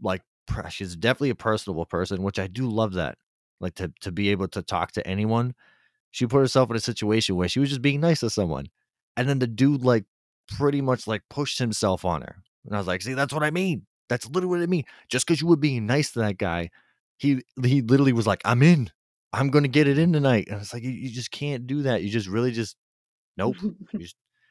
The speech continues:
Speaker 1: you don't need to be rude. Just be like, "I'm not interested." Just leave it at that. I get it. But with most guys, they just automatically say, "I'm in. That's it. I'm in. She was nice to me. She gave me a smile." And it,
Speaker 2: Guys
Speaker 1: oh,
Speaker 2: are
Speaker 1: man.
Speaker 2: easy is what you're saying.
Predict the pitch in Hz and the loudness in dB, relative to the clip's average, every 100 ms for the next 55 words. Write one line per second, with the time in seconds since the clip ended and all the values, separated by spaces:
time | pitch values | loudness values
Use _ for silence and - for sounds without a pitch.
0 | _ - 131 180 180 175 147 131 220 214 | _ 0 4 4 6 6 6 6 6 4
1 | 139 107 95 85 101 113 107 135 - 123 | 0 0 0 2 0 2 0 -2 -4 -8
2 | 110 92 117 110 98 117 110 _ _ _ | -8 -2 0 0 0 0 -2 _ _ _
3 | _ - 92 - 113 147 110 - 90 _ | _ -12 -10 -4 -2 0 -2 -4 -10 _
4 | 85 87 - 90 110 147 143 90 139 170 | -12 -12 -8 -4 0 0 -2 -4 -2 0
5 | 143 123 123 - _ _ _ _ _ - | 0 -2 -6 -16 _ _ _ _ _ -4
6 | 110 113 95 117 - 101 101 123 123 120 | -2 -2 -2 -4 -2 -2 2 4 4 4
7 | 123 123 123 - 95 92 87 107 120 92 | 2 2 -2 -2 -4 -2 0 2 0 -2
8 | 82 - 110 - _ _ - 98 117 117 | -6 -2 -2 -2 _ _ -8 -4 -2 -2
9 | - 98 87 95 117 - 135 127 120 110 | -2 -4 -2 0 0 -2 -4 -2 -4 -6
10 | 101 123 117 117 - - 120 127 135 143 | -2 0 0 -4 -4 -10 -4 -2 0 2
11 | 143 139 117 113 117 107 104 107 202 190 | 2 0 -2 -4 -2 2 2 2 0 0
12 | 208 190 160 185 185 - 175 175 160 | 0 -2 -4 -6 -8 -10 -12 -12 -14